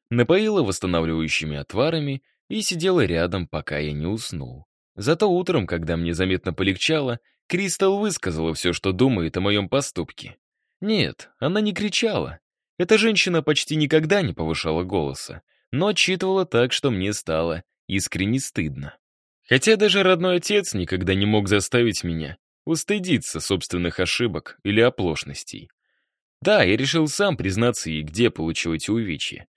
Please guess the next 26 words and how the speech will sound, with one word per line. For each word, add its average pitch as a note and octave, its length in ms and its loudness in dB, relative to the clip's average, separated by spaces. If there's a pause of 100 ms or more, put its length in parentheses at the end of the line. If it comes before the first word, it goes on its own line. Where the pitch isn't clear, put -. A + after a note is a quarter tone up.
(180)
и F2+ 100 0
у G2+ 60 4
меня D3 240 4
был C#3 240 4
контраргумент D3 880 2
в D#2 40 -10
виде F2 520 -2
заработанных F#2+ 800 2
за F#2+ 140 2
вечер G2 320 2
денег. C#2+ 480 -8 (300)
Но B2 180 4
миссис G3 360 0
Ходенс D#3 540 2
наотрез B2 460 0
отказалась C3+ 720 2
их D#2 140 -6
брать, D2 420 -4
заявив, F#2+ 500 0
что G2 200 2
лучше A#2 340 2
будет G2+ 280 0
голодать, A#2+ 640 4
чем F#2 240 0
тратить G2 440 0
ваги, B2 420 -2